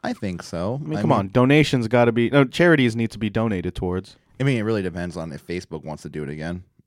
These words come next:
Speaker 2: Yeah,
Speaker 1: Because
Speaker 2: that's
Speaker 1: they were
Speaker 2: true.
Speaker 1: the ones who, you know, really initiated the whole thing.
Speaker 2: What do you think, what do you think their opinion of the viewership could be? Like, it was okay, right?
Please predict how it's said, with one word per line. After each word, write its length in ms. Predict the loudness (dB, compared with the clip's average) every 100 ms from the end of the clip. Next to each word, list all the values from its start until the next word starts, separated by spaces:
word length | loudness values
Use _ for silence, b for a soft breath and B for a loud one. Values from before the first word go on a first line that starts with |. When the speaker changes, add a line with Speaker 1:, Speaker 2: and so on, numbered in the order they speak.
| _ -4
Speaker 2:
Yeah, 140 | -2
Speaker 1:
Because 220 | 0 -2
Speaker 2:
that's 100 | 0
Speaker 1:
they 40 | 2
were 100 | 2
Speaker 2:
true. 20 |
Speaker 1:
the 80 | 2
ones 360 | -2 -6 -8
who, 280 | -8 -8 -6
you 120 | -8
know, 180 | -8 -8
really 300 | -8 -8 -8
initiated 600 | -8 -10 -10 -10 -10 -10
the 260 | -10 -10 -10 -10
whole 120 | -10
thing. 420 | -8 -8 -10 -12 -14 -8
Speaker 2:
What 80 | -2
do 60 |
you 40 | 0
think, 360 | 0 -2 0
what 100 | 4
do 60 | 4
you 80 | 4
think 220 | 0 2
their 100 | 2
opinion 320 | 2 0 0
of 80 | -2
the 80 | -2
viewership 480 | -2 -2 -2 -4 -4 _ _ _
could 180 | -6 -4
be? 220 | -4 -4 -6
Like, 160 | -10 -12 _ _ -8
it 120 | 2
was 120 | 4 4
okay, 400 | 0 0 -2 0
right? 320 | 0 0